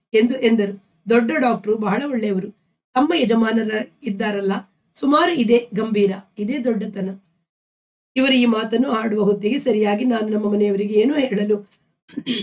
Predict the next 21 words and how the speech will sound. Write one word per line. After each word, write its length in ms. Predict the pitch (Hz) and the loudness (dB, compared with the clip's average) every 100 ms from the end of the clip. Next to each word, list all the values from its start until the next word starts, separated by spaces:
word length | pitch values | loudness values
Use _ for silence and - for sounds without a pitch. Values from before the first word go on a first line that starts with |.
| 233 202 | -6 -2
ಆ 100 | 214 | 0
ಬಾಗಿಲ 360 | 208 202 208 | 2 2 2
ಬಳಿ 220 | 208 247 | 2 0
ಹೋದೆ. 260 | 220 185 190 - _ _ 247 | 0 -2 -4 -10 _ _ 2
ಇವರು 400 | 254 277 226 - - | 4 4 0 -4 -4
ಮಾತನ್ನು 420 | 233 226 254 277 | -2 0 0 0
ಕೇಳಿ 220 | 254 226 | 2 2
ಸುಮ್ಮನೆ 440 | 247 233 214 233 262 | 0 -2 0 0 0
ಇದ್ದೆ. 260 | 180 190 - _ _ _ 208 | -2 -6 -8 _ _ _ -2
ನಮ್ಮಾಕೆ 580 | 202 196 196 196 226 - | 0 2 -2 -4 -10 -10
ಸುಶೀಲಮ್ಮ, 540 | - 226 240 202 190 185 - _ _ _ - | -6 -4 -2 -2 -2 -4 -10 _ _ _ -6
ತಾವು 240 | 220 226 | -4 -4
ತಮ್ಮ 200 | 220 214 | -2 2
ಯಜಮಾನರು 840 | 208 214 208 208 208 208 - _ _ - | 2 2 -2 -2 0 -2 -6 _ _ -2
ಗಂಡ 200 | 233 240 | 2 4
ಹೆಂಡರಾದದ್ದು 640 | 220 220 220 214 208 202 | 2 0 -2 -2 -2 2
ಹೇಗೆ 300 | 202 214 262 | 4 4 2
ಅನ್ನೋದನ್ನ 380 | 262 214 202 220 | 0 0 0 -2
ಹೇಳುತ್ತಿದ್ದರು. 680 | 254 240 214 214 196 202 - _ _ _ _ | 0 0 0 -4 -6 -6 -8 _ _ _ _
ಇವರ 200 | 262 302 330 - | 0 2 2 0
ಆಸ್ಪತ್ರೆ 680 | 233 - 233 233 220 220 | -2 -2 -6 -2 -4 -4